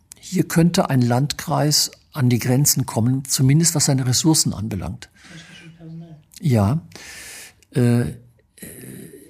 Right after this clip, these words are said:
es ist aber kein Katastrophenfall ausgerufen, dann muss es trotzdem Möglichkeiten geben, ähm,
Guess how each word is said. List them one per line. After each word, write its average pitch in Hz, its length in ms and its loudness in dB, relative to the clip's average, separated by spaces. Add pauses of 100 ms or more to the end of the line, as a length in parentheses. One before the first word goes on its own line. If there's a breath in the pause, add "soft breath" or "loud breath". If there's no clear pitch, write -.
(160)
es 151 180 0
ist 196 100 6
aber 165 140 6
kein 160 240 4
Katastrophenfall 135 1040 0 (280)
ausgerufen, 139 1160 -2
dann 139 160 4
muss 151 160 4
es 151 80 0
trotzdem 147 440 2
Möglichkeiten 135 720 0
geben, 131 640 -2 (320)
ähm, 120 480 -2